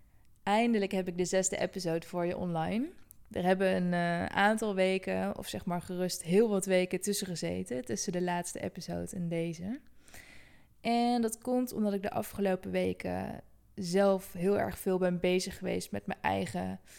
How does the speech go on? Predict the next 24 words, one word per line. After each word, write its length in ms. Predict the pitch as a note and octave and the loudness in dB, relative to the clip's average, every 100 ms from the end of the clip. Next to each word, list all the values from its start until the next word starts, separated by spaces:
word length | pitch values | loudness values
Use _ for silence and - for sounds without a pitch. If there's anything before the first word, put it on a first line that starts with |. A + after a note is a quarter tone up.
| - - - | -20 -20 0
innerlijk 460 | A3 G3+ F3+ E3+ | 2 4 2 2
werk 500 | F3 E3+ C4+ F4+ - - | 4 4 4 0 -8 -10
en, 340 | F#3+ F#3 F3+ F#3+ | -4 -4 -2 -4
ehm, 440 | F#3+ G3 G3+ G#3 G#3 - - - - - - - - | -6 -6 -4 -4 -6 -10 -20 -20 -20 -20 -14 -12 -6
interne 420 | - F#3 F#3+ F3+ F3 | -2 2 4 2 0
proces, 600 | - F3+ - F3+ - B3 | -4 -4 -2 -4 -2 -2
om 120 | C4 | 0
het 100 | A3+ | 0
maar 160 | F#3+ | 0
even 240 | F3+ F3+ F#3 | 0 -2 -2
zo 180 | F3 F3 | -2 -2
te 140 | F3+ | -2
noemen. 340 | F3 F#3 C4 - - - - - - | -2 -2 -4 -6 -16 -16 -16 -20 -8
En 120 | G3 | -2
ik 140 | G3+ G3+ | -2 -2
echt 400 | G3+ G3+ - - - - - | -2 -4 -8 -16 -20 -20 -4
nul 260 | F#3+ G3+ A#3 | 2 4 2
komma 260 | A3 G3 F3+ | 0 0 2
nul 360 | F3+ G3 A#3 | 2 4 2
inspiratie 840 | - G3+ - G3 F#3+ F#3 G3 G3+ F3+ | 2 -2 -2 0 2 2 2 -2 -2
voelde 640 | F3 F3 F3 E3+ E3+ F3+ - | -2 -2 0 0 0 -4 -6
om 200 | F3+ E3+ | -6 -4
te 140 | F#3 | -4
delen. 600 | D#3 E3+ E3+ E3 E3+ F#3+ | 0 0 0 -2 -6 -8